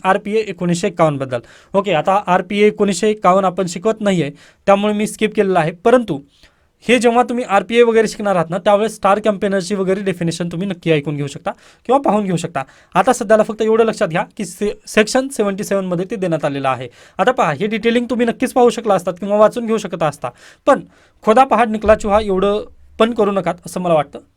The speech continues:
त्यामुळे मी त्याला स्किप करायला सांगितलेलं आहे. हे मेन्सचा टॉपिक आहे. ओके, जरी प्रिलिममध्ये आला तरी तुम्ही तिथं तशा पद्धतीने टॅकल करू शकता, कारण तेवढी बुद्धी तुमचा जो नक्की असेल. फक्त प्रॉब्लेम असा आहे, मेन्समध्ये जर लिहायचं म्हटलं तर आरपीए तुम्हाला परिपूर्णरित्या अभ्यासच करावा लागेल.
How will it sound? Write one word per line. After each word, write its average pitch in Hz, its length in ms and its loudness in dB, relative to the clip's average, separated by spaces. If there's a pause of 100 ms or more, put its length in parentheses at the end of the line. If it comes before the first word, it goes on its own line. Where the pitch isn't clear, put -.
त्यामुळे 190 280 0
मी 196 80 -6
त्याला 175 200 0
स्किप 175 240 -8
करायला 156 180 -2
सांगितलेलं 143 340 -8
आहे. 220 100 -12 (300)
हे 220 120 0
मेन्सचा 240 500 2 (160)
टॉपिक 202 260 0
आहे. 131 240 -2 (240)
ओके, 180 380 -4
जरी 170 200 0
प्रिलिममध्ये 220 500 2
आला 202 220 4
तरी 214 140 -6
तुम्ही 208 280 -6
तिथं 202 160 -4 (100)
तशा 202 160 2
पद्धतीने 190 320 -6
टॅकल 190 300 -2
करू 180 120 -4
शकता, 175 240 -8
कारण 160 240 -2
तेवढी 185 200 -4
बुद्धी 180 240 -4
तुमचा 180 260 -4
जो 185 120 -4
नक्की 175 260 -6
असेल. 180 200 -6 (380)
फक्त 240 180 0 (500)
प्रॉब्लेम 233 320 4
असा 240 140 2
आहे, 190 180 0 (160)
मेन्समध्ये 233 420 0
जर 226 160 2
लिहायचं 208 260 0
म्हटलं 175 220 -6
तर 185 200 -2
आरपीए 220 320 2
तुम्हाला 214 260 0
परिपूर्णरित्या 220 800 -2
अभ्यासच 175 400 -4
करावा 139 260 0
लागेल. 120 220 -4